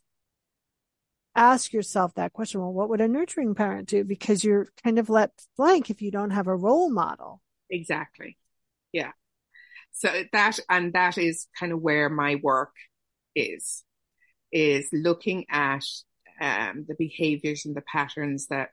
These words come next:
Speaker 2: people do, and really seeing, it's like I'm able to kind of cut through and see what it is that they're doing and apply different energies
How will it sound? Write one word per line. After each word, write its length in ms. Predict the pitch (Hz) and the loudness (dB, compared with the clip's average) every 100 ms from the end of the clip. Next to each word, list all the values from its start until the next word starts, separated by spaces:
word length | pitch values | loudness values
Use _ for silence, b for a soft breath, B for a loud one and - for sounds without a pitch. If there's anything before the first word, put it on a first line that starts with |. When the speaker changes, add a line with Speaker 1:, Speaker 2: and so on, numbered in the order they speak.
| - | -12
Speaker 2:
people 340 | 160 - 139 139 | -12 -8 -8 -4
do, 420 | 185 180 139 139 - B B B B _ | 0 0 -2 -6 -10 B B B B _
and 380 | 165 156 143 147 - - - | -2 -2 -2 -6 -10 -20 -12
really 480 | 156 165 208 214 190 | -2 0 0 -2 -4
seeing, 640 | - - 175 156 147 143 | -6 -2 0 0 -2 -4
it's 180 | 170 165 - 165 | -4 -6 -6 -4
like 300 | 160 160 160 | -2 -2 -2
I'm 100 | 170 | -4
able 220 | 147 220 | -2 -4
to 80 | 180 - | -8 -8
kind 140 | 175 | -8
of 80 | 151 - | -8 -8
cut 160 | 180 - - | -6 -6 -8
through 360 | - 151 147 175 | -2 0 2 0
and 240 | - 170 | -4 -6
see 260 | - - 160 | -6 -4 -2
what 180 | 156 143 | 0 -2
it 220 | 143 139 | -4 -4
is 440 | 151 151 139 113 - | -2 0 0 -6 -6
that 160 | 131 - | -6 -4
they're 140 | 135 | -6
doing 440 | 143 151 151 147 147 B B B | -4 -2 0 -2 -4 B B B
and 120 | 170 | -4
apply 580 | 156 - - 180 214 214 | -4 -6 -2 0 0 0
different 520 | 190 170 - 165 151 - - | -4 -8 -6 -6 -6 -10 -8
energies 720 | 143 143 156 - 185 185 | -6 -4 -6 -6 -4 -6